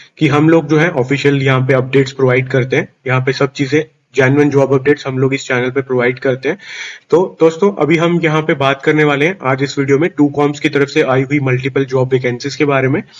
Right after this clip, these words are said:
जिसपे हम specially यहाँ पे एक ऐसी vacancy के बारे में आपसे बात करेंगे, जहाँ पे आपको किसी भी तरह का job updates जो है, यानी कि आपको किसी तरह का भी target जो है, वो आपको यहाँ पे नहीं होगा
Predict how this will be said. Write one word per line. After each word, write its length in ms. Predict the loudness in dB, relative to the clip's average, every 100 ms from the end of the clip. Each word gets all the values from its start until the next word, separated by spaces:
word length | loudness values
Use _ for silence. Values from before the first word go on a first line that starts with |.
| -20 _
जिसपे 220 | -4 0 0
हम 140 | 0
specially 540 | -2 -2 0 -2 -2
यहाँ 240 | -2 -2 -4 -2
पे 140 | -2
एक 180 | -2 -4 -4
ऐसी 320 | -6 -4 -2 0
vacancy 480 | 0 0 -2 -2
के 80 | -2
बारे 200 | 0 0
में 100 | 0
आपसे 280 | -2 -2 -4
बात 260 | -2 -4 -2
करेंगे, 360 | -2 0 -2 -4 -14 -20 -10 -2
जहाँ 180 | 0 2
पे 120 | 0
आपको 240 | 0 -2
किसी 280 | -6 -4 -2
भी 80 | 0
तरह 260 | 2 2
का 140 | 2 0
job 260 | 0 2 0
updates 440 | 2 0 0 -4
जो 100 | -6
है, 140 | -6 -8 -18 -4
यानी 180 | 0 2
कि 120 | 2
आपको 260 | 0 0 -4
किसी 260 | -6 -2 2
तरह 220 | 2 2
का 80 | 2
भी 120 | 0
target 440 | 0 -2 0 -2 0
जो 160 | -2
है, 80 | -2
वो 180 | -2 0
आपको 380 | 0 -2 -4 -4
यहाँ 200 | -2 0
पे 120 | 0
नहीं 240 | 0 0
होगा 320 | -2 -2 -4